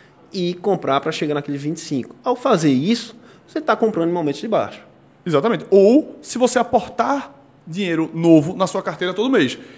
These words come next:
Speaker 2: Então, como você falou no exemplo, se você tem vinte e cinco por cento de carteira em renda variável e você deposita mais X mil reais na sua carteira, você é obrigado a, a, a comprar vinte e cinco por cento daquele aporte em renda
Speaker 1: Sim.
Speaker 2: variável. Então, nesse sentido,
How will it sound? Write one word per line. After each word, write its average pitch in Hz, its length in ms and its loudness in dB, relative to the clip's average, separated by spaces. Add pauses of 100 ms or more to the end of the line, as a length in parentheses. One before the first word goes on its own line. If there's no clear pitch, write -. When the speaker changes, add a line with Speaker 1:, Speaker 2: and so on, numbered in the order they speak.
Speaker 2:
Então, 165 240 -2
como 170 260 -4
você 208 120 -2
falou 196 220 2
no 202 100 -2
exemplo, 160 340 0 (280)
se - 120 -8
você 214 200 0
tem 196 200 0
vinte 214 220 0
e - 20 -6
cinco 226 180 -8
por - 80 -18
cento 202 140 -4
de 165 60 -6
carteira 170 680 -2 (300)
em 160 140 0
renda 151 180 0
variável 151 600 2 (240)
e 185 60 -8
você 185 200 -2
deposita 165 480 0
mais 143 460 -2 (180)
X 190 260 -4
mil 165 160 -4
reais 147 220 2
na 156 80 -4
sua 185 140 -4
carteira, 196 300 2
você 233 260 0
é 180 80 6
obrigado 170 440 2 (160)
a, 160 60 -2
a, 147 380 0
a - 20 -4
comprar 135 580 -2
vinte 196 240 -2
e 220 40 -6
cinco 202 160 -6
por 196 100 -6
cento 156 160 -4
daquele 156 260 -2
aporte 165 500 2 (300)
em 254 80 4
renda 233 160 6
Speaker 1:
Sim. 233 40 0
Speaker 2:
variável. 254 380 6
Então, 233 200 0 (320)
nesse 240 300 2
sentido, 220 640 2